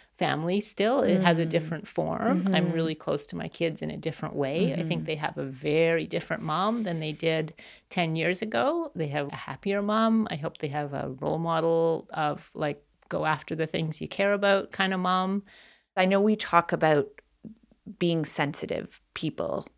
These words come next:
Speaker 2: and how there's a certain high sensitivity that we experience. Is it possible that the success that you're talking about, which I also feel very aligned with,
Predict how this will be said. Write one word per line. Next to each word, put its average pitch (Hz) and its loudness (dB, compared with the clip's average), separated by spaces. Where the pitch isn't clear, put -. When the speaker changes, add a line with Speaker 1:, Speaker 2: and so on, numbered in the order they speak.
Speaker 2:
and 151 0
how 147 2
there's 147 2
a 156 0
certain 151 0
high 143 2
sensitivity 147 -4
that - 0
we 156 0
experience. - -2
Is 185 6
it 196 8
possible 180 4
that 160 2
the 160 -4
success - 0
that - -2
you're 165 2
talking 151 -2
about, 147 2
which 147 0
I 151 2
also 147 2
feel 147 0
very 147 0
aligned 147 0
with, - -2